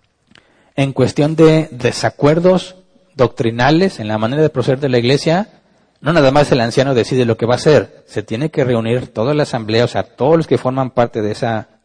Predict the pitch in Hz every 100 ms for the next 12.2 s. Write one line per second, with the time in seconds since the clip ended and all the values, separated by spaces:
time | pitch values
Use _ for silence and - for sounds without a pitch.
0 | - 117 - 160 151 131 127 113 113 -
1 | 113 113 123 180 233 - _ - - -
2 | _ _ _ 135 143 160 185 - _ -
3 | 101 104 110 101 107 - 107 139 147 120
4 | - - - _ _ _ 123 117 113 160
5 | 156 - 151 165 147 117 131 131 131 120
6 | 123 120 110 110 107 131 131 - - -
7 | - 143 147 135 135 139 131 - 175 165
8 | - _ _ _ - 147 151 - 135 147
9 | - 120 120 131 127 123 110 117 123 -
10 | - 104 107 - - 98 117 - 156 113
11 | - _ _ - - - _ _ - 160
12 | 120